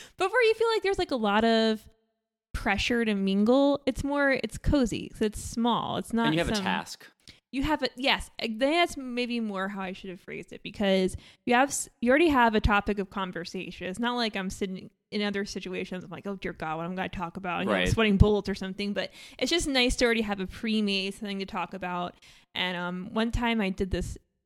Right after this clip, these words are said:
Speaker 1: class there that's really hard. It's this weaving class, and I really struggle with auditory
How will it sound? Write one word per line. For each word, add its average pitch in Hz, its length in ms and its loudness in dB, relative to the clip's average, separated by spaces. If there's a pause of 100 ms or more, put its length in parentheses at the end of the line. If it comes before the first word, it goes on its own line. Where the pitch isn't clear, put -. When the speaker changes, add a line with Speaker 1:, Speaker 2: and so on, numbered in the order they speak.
(200)
Speaker 1:
class 185 320 -2
there 196 160 -4
that's 180 220 -4
really 262 480 -2
hard. 185 420 -2
It's 180 100 -4
this - 180 -4
weaving 196 440 0
class, 269 400 -2 (360)
and 226 100 0
I 214 100 0
really 247 260 0
struggle 226 320 -2
with 214 160 0
auditory 240 800 2